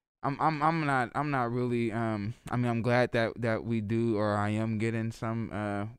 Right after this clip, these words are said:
money from it, but it's just, I, I just, at this point, I, I really just, I wanna get my art out to the masses. So my whole, um, so it's, I, I don't know who they're called, but the, uh,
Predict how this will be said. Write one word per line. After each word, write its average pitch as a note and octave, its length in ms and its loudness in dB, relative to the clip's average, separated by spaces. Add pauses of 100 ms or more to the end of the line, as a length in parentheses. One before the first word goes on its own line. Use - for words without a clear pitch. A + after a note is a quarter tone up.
(100)
money A2+ 280 -2
from A#2+ 240 -2
it, - 80 -2
but A2 180 -2
it's B2 200 0
just, A#2+ 340 -2
I, A2+ 260 -2
I B2+ 60 0
just, A#2 320 -8
at C#3 160 0
this F3 160 0
point, F3 340 -4 (140)
I, C#3 200 0
I C3+ 100 0
really C#3 420 2
just, B2 260 -2
I C3 140 0
wanna C3+ 340 -4
get A2+ 160 -4
my A2+ 120 -4
art A#2 180 -4
out A2+ 120 -4
to C3 60 -14
the A2 60 -12
masses. A2+ 360 -12
So D3 280 -4 (400)
my D3 120 4
whole, E3+ 380 2 (200)
um, B2 480 -2 (1160)
so B2+ 160 0
it's, B2+ 160 -4 (160)
I, C#3 160 -2
I D3+ 140 0
don't A2+ 200 -4
know G#2+ 220 -4
who A#2 180 -4
they're G2 160 -6
called, G2+ 360 -6
but G#2 200 -6
the, G2+ 360 -6 (580)
uh, F#2+ 520 -6